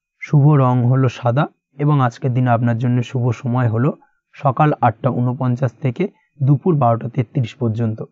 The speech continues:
আজকের দিনে এই শুভ সময় যে কোনো ধরনের শুভ কাজ করতে পারেন, সেক্ষেত্রে খুব সহজেই সফলতা লাভ করবেন। বিস্তারিত জানতে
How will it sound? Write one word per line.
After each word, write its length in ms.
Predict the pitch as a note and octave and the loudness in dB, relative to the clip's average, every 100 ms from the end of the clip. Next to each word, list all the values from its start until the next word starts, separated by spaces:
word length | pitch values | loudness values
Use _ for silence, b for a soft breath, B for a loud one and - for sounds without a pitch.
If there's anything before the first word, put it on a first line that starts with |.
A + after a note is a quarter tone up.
| _ _ _ _ | _ _ _ _
আজকের 360 | - C#3 - E3 | -4 -2 0 2
দিনে 220 | D#3+ E3 D3+ | 2 2 2
এই 160 | D#3 | 2
শুভ 260 | D3 C3+ C3 | 2 0 -2
সময় 280 | C3 C#3 C#3 | -2 -2 -2
যে 120 | B2+ | -2
কোনো 200 | C3+ B2+ | -2 0
ধরনের 300 | A2+ A#2+ A#2+ | 2 0 -2
শুভ 320 | - A#2+ A#2 | -4 -4 -2
কাজ 180 | B2 - | -2 -2
করতে 300 | C#3 A#2 D3 | -4 -2 -2
পারেন, 280 | D3 D#3+ G3+ _ _ | 0 0 -2 _ _
সেক্ষেত্রে 460 | - D3 D#3 - C3+ | -4 -2 0 -2 -2
খুব 160 | D3+ | -2
সহজেই 400 | - B2+ A#2+ D#3+ | -2 -4 0 0
সফলতা 460 | D#3 C3 A#2+ A2+ A#2 | 0 -2 0 0 0
লাভ 140 | A2 G#2+ | 0 -2
করবেন। 300 | A#2+ G#2 A2+ A#2 _ _ _ _ _ _ C#3 | -4 -4 -4 -8 _ _ _ _ _ _ 0
বিস্তারিত 480 | D3+ - F3 E3 | 0 2 0 0
জানতে 300 | F3+ E3+ E3 | 2 2 0